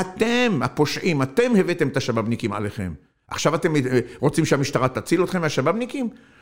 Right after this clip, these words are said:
חוץ מזה, תסביר לי, למה כל יום שני וחמישי יש מאתיים שבאבניקים? אז למה יש שלושת אלפים מסתובבים איתם? שבו בישיבה ללמוד, שבו בבית, למה אתם יוצאים? יש, זה כואב. זה כואב,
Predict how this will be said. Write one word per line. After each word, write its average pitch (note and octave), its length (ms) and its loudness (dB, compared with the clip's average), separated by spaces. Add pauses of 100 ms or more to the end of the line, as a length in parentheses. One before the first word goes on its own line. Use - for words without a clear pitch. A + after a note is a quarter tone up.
(240)
חוץ - 200 -2
מזה, A3+ 180 0
תסביר F#3+ 440 -2
לי, B2 280 -2 (380)
למה D3 180 2
כל G#3+ 220 2
יום G#3+ 100 4
שני G3 240 0
וחמישי E3 380 -4
יש C#3+ 220 2
מאתיים D#3+ 240 2
שבאבניקים? A3+ 520 0
אז E3 100 2
למה F#3+ 180 2
יש G3 80 -4
שלושת F3+ 220 -2
אלפים D#3+ 340 0 (260)
מסתובבים D3+ 520 4
איתם? C#3 240 2 (160)
שבו F#3 200 2
בישיבה G#3 320 0
ללמוד, C3 400 2 (120)
שבו F#3+ 140 -2
בבית, F#3+ 420 2
למה F3+ 140 0
אתם G3+ 140 -2
יוצאים? F3 320 -2 (1800)
יש, - 420 -2 (260)
זה B2 140 2
כואב. D3 440 0 (1120)
זה G#2+ 220 0
כואב, D3 340 -2